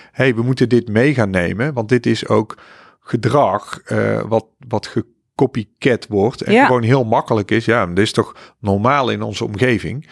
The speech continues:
Speaker 1: Eh, en omgevingen zouden, eh, veel meer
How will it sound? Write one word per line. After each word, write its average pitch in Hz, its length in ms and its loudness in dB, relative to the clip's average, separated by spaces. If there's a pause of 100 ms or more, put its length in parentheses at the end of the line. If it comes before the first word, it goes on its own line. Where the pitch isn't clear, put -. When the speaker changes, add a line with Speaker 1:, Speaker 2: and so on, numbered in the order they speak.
(680)
Speaker 1:
Eh, 95 1080 -2
en 98 240 -6
omgevingen 113 760 0
zouden, 98 520 2 (420)
eh, 95 120 -6 (180)
veel 120 380 0
meer 104 400 0